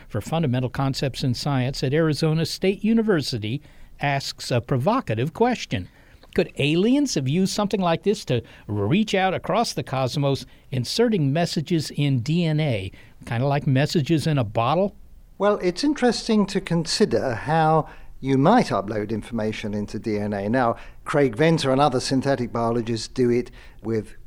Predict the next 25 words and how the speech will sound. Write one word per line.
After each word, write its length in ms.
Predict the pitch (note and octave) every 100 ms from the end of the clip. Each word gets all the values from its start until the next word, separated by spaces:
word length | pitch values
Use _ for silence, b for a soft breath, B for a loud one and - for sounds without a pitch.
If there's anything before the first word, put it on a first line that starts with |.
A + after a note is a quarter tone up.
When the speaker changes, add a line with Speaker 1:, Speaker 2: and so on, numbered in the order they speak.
| -
Speaker 2:
clever 480 | - A#2+ G#2+ G#2 - -
lab 300 | G#2 B2+ B2
equipment. 540 | A2+ - A2+ D3+ C3 -
They've 200 | A2+ -
got 280 | A#2 -
the 240 | A2 A2+ G#2+ b b b - -
bugs 400 | A#2+ B2+ A#2+ -
literally 500 | C3 D3+ - A#2+ A#2 B B
under 280 | A#2 C3 B2+
their 160 | B2 A#2+
noses. 500 | E3 D3+ C#3 C3+ - B B B
But 460 | D3 C#3+ - - -
the 80 | D#3
question 340 | G#3+ G3 E3
is, 140 | D3+ C#3
could 200 | - E3+
it 140 | D3
be 100 | C#3+
done 380 | C3+ A#2+ A#2 A2+ - A#2
remotely? 640 | B2 C3 C3 - D#2+ F2
Now, 180 | A2+ A#2+
there 140 | C3
are 60 | C#3
things 340 | G#3 G#3+ E3+
called 300 | - C#3+ C3